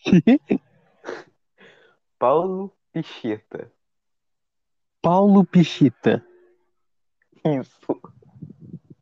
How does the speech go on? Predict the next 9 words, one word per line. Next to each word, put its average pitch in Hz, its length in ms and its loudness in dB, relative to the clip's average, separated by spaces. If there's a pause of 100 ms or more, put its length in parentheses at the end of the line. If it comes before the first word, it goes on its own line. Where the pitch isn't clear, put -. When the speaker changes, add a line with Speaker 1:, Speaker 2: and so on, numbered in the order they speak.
(460)
Speaker 1:
Paulo 214 460 6
Picheta. - 840 2 (1900)
Speaker 2:
Isso. - 580 -6 (1700)
Speaker 1:
De 196 260 4
onde 185 440 2 (600)
você 220 120 0
tirou 175 340 4
Speaker 2:
Mano, 147 240 0
Speaker 1:
isso? - 100 -20